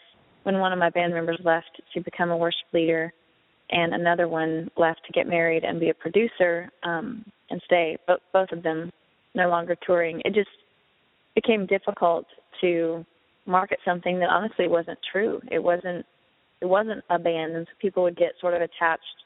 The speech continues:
to the bass player, and then they would come to a show and it was a new bass player, and, and I didn't like, I didn't like that. I, I wanted it to be as authentic and real as, as possible, and, um,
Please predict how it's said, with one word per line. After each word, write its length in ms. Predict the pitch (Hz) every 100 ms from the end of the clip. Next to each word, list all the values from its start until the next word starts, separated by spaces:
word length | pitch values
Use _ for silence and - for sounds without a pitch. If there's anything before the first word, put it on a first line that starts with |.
| -
to 340 | 180 170 165 165 _ _ _ _ -
the 80 | 180
bass 220 | 180 185 -
player, 480 | 185 170 165 165 175 _ -
and 180 | 175 165
then 380 | 160 160 165 165
they 60 | 165
would 120 | 160 -
come 140 | 165
to 80 | 165
a 60 | 160 -
show 160 | 165
and 100 | 165
it 60 | 185
was 80 | 175
a 60 |
new 160 | 196 247
bass 180 | 202 175 _
player, 260 | 165 160 170
and, 160 | 170 - _ _ _ _ -
and 80 | 202
I 60 |
didn't 260 | 240 240 -
like, 260 | 190 196 - - _ _ _
I 80 | 190
didn't 160 | 214 214
like 180 | 220 -
that. 120 | 156
I, 200 | 165 175
I 40 |
wanted 280 | 180 185 180
it 100 | 175 -
to 80 |
be 400 | 180 170 165 170 - _ _ _ _ _ _ -
as 120 | 175
authentic 440 | 170 - 180 185 175
and 120 | 170
real 200 | 170 175
as, 140 | 170 170 -
as 180 | 170 165 - _ -
possible, 640 | 190 - - - 131 87 -
and, 320 | 170 165 165 _ _ - _ _ -
um, 540 | 180 170 156 - 233